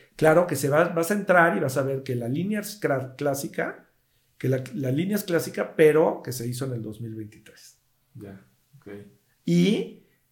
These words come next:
Speaker 1: de pronto la gente entra y dice, "Fui al departamento de fulanito de tal, tú lo hiciste, ¿verdad?". Y yo, "¿Cómo sabes?".
Speaker 2: Regresamos al podcast después de una falla técnica. Y, y mi querido Jaime,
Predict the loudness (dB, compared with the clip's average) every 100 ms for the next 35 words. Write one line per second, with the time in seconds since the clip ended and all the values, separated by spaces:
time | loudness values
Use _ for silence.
0 | _ -2 2 4 4 2 0 0 -2 -4
1 | -4 -4 -6 -8 -6 -6 -6 -8 -8 -6
2 | -6 -6 -6 -8 -6 -10 -8 -6 -6 -6
3 | -10 -8 -8 -8 -8 -6 -8 -10 _ _
4 | _ -6 -4 -4 -6 -10 -10 -10 -8 -10
5 | -14 -12 -8 -6 -8 -10 -10 -6 -6 -6
6 | -10 -14 -20 _ -4 -2 2 2 2 0
7 | -2 -2 -4 -6 -6 -4 -2 -2 -2 -2
8 | -2 -4 -4 -4 -6 -8 -18 -20 _ -16
9 | -16 _ _ _ -4 0 2 2 2 0
10 | -2 -4